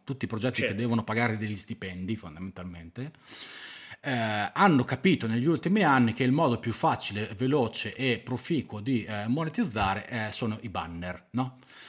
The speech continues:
Speaker 1: Eh, i banner inseriti, inseriti dentro le pagine. Eh, per fare,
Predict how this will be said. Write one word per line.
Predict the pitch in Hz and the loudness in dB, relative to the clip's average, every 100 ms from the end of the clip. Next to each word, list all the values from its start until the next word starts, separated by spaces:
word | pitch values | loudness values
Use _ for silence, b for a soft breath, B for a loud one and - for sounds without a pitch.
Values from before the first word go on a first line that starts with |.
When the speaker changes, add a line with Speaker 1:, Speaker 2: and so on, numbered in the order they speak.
| B - | B -6
Speaker 1:
Eh, | 117 107 104 | -2 -2 -2
i | 185 | 0
banner | 143 123 123 | 4 6 6
inseriti, | 120 113 107 104 98 - 104 | 4 0 -2 -4 -10 -12 -6
inseriti | 123 113 110 98 104 | -4 -2 -4 -4 -6
dentro | 101 101 98 | -6 -6 -6
le | 98 | -8
pagine. | 90 82 85 87 90 | -8 -8 -8 -10 -10
Eh, | 107 104 95 | -8 -10 -4
per | 185 180 | -2 2
fare, | 185 135 101 | 6 6 6